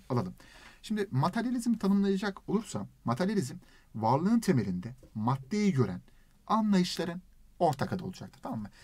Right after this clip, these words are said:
Demek ki temelinde burada ne olacaktır? Madde. E, tabii şunu söylemekte fayda var ki materyalizm düşüncesi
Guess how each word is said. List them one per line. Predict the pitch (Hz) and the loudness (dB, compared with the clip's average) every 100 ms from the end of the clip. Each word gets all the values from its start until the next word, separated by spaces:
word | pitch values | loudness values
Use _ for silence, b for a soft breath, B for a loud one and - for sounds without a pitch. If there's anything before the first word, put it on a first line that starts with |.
| B - | B -6
Demek | 254 180 | -4 -4
ki | 185 | -2
temelinde | 185 175 151 131 | -2 -2 -2 -2
burada | 131 110 | 0 0
ne | 98 | 0
olacaktır? | 170 175 170 - 170 180 - - - - | 0 0 -2 -4 -10 -10 -18 -20 -18 -4
Madde. | 113 117 113 - 90 - - - B B B B | 2 4 4 2 -14 -14 -20 -20 B B B B
E, | 220 190 | 2 2
tabii | 190 254 | 2 -2
şunu | 233 240 | 0 -2
söylemekte | 233 226 214 | 0 -2 -2
fayda | 226 220 202 262 | -2 0 0 0
var | 117 | -2
ki | - 113 | -4 -4
materyalizm | 120 120 156 170 175 175 | -2 -2 0 -2 0 -2
düşüncesi | 143 143 139 - 147 | -4 -4 -4 -4 -10